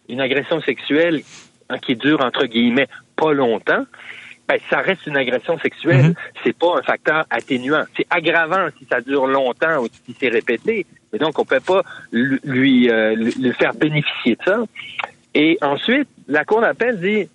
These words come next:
Speaker 1: au fait, ça a duré longtemps. Parce que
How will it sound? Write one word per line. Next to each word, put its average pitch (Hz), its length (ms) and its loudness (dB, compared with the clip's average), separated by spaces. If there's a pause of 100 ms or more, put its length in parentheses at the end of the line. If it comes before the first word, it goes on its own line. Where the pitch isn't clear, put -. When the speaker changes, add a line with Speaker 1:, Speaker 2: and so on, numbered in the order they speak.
(280)
Speaker 1:
au 226 160 0
fait, 285 240 -4 (600)
ça 247 180 0
a - 20 -4
duré 147 320 -4
longtemps. 120 400 -2 (340)
Parce - 220 -4
que 202 260 2